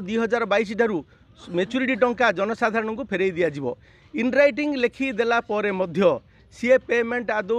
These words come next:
ବର୍ତ୍ତମାନ କରୁନାହାନ୍ତି, ଯଦ୍ୱାରା କି ଏଇଥିରେ ଟଙ୍କା ବାଞ୍ଛିଛନ୍ତି ସାଧାରଣତଃ ସାହାରାରେ ନିରୀହ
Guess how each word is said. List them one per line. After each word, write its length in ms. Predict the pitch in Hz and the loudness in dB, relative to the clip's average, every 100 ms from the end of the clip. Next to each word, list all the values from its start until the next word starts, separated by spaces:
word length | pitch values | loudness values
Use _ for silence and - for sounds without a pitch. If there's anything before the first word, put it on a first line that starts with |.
| 247 | -4
ବର୍ତ୍ତମାନ 380 | 190 - 220 240 | -6 -4 -4 -4
କରୁନାହାନ୍ତି, 540 | 196 185 185 185 190 277 | -4 -4 -2 -2 -2 -2
ଯଦ୍ୱାରା 400 | 190 190 190 220 | 0 0 2 0
କି 160 | 214 302 - - - _ | -2 -6 -8 -18 -20 _
ଏଇଥିରେ 320 | - 254 254 277 | -2 0 2 0
ଟଙ୍କା 300 | 214 214 269 | 0 0 2
ବାଞ୍ଛିଛନ୍ତି 460 | 277 269 277 262 269 | 4 2 0 -2 0
ସାଧାରଣତଃ 460 | 240 220 254 240 | 0 0 0 0
ସାହାରାରେ 460 | 240 208 247 247 254 | 0 2 2 2 2
ନିରୀହ 360 | 208 190 220 | 0 -2 -2